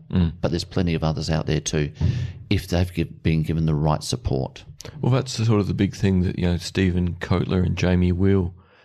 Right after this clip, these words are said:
Speaker 1: kind of proved the point in their book, Stealing Fire. And as if you look in adventure sport in the last twenty years, every record in the world has been broken and doubled.
Speaker 2: Yeah.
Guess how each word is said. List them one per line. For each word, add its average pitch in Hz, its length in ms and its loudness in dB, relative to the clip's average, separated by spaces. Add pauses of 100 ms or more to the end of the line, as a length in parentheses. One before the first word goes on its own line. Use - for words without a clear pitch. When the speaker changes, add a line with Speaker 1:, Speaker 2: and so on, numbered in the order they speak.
(180)
Speaker 1:
kind 104 200 2
of 87 80 0
proved 98 320 0
the 92 60 -8
point 87 320 -2
in 90 120 0
their 87 80 0
book, 85 220 -4
Stealing 87 420 -2
Fire. 98 480 -2 (400)
And 98 120 2
as 92 160 2
if 95 120 -6
you 95 100 2
look 101 240 0
in 95 140 0
adventure 92 500 0
sport 78 320 -2
in 80 60 -2
the 85 60 -2
last 82 220 -2
twenty 87 300 0
years, 85 400 0 (520)
every 107 280 4
record 92 400 2
in 87 80 2
the 92 60 2
world 90 300 4
has 87 100 0
been 87 220 2
broken 85 400 0
and 82 140 -2
doubled. 90 440 -2 (340)
Speaker 2:
Yeah. 80 160 -6